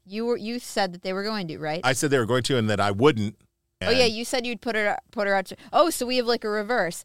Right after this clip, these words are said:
Speaker 2: Yeah.
Speaker 1: I said I would fire her, but didn't think they would. You said you wouldn't, but
Speaker 2: I
Speaker 1: you
Speaker 2: thought they would.
Speaker 1: Okay.
Speaker 2: I would, I would have sent her
Speaker 1: Chris
Speaker 2: to
Speaker 1: was
Speaker 2: cover
Speaker 1: right.
Speaker 2: the Fredericksburg School Board and kept her in outer Slobobia for, until she quit.
Speaker 1: I would have sent her to cover, like,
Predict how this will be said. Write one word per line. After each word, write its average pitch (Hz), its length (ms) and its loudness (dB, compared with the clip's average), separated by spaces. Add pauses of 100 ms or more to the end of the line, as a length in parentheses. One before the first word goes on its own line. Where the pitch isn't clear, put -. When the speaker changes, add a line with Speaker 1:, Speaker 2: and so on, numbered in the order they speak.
(100)
Speaker 2:
Yeah. 180 140 -2
Speaker 1:
I 214 80 4
said 254 340 4
I 190 140 4
would 233 240 6
fire 214 360 4
her, 214 40 0
but 185 200 -4
didn't 202 240 -6
think 185 180 -4
they 180 120 2
would. 175 240 0
You 190 80 -6
said 196 280 0
you 175 160 -4
wouldn't, 180 420 -4
but 175 220 -4 (260)
Speaker 2:
I 107 140 2
Speaker 1:
you - 60 -2
Speaker 2:
thought 104 180 4
they 101 140 0
would. 95 180 2
Speaker 1:
Okay. 185 360 0
Speaker 2:
I 135 140 4
would, 147 160 0
I 135 160 4
would 147 120 2
have 113 80 -4
sent 120 220 0
her 123 100 0
Speaker 1:
Chris 117 180 0
Speaker 2:
to - 20 -
Speaker 1:
was - 60 -8
Speaker 2:
cover - 180 6
Speaker 1:
right. 104 140 4
Speaker 2:
the 98 80 0
Fredericksburg 110 920 0
School 107 340 0
Board 87 460 -2 (320)
and 101 160 -4
kept 110 280 0
her 107 180 2
in 98 240 -4
outer 104 260 2
Slobobia 95 760 0
for, 87 680 -2
until 104 320 -2
she 95 220 -6
quit. 85 260 -6 (240)
Speaker 1:
I 190 140 0
would 226 160 0
have 226 80 -2
sent 202 260 -4
her 196 80 -4
to 190 80 -4
cover, 180 360 -2
like, 160 260 -4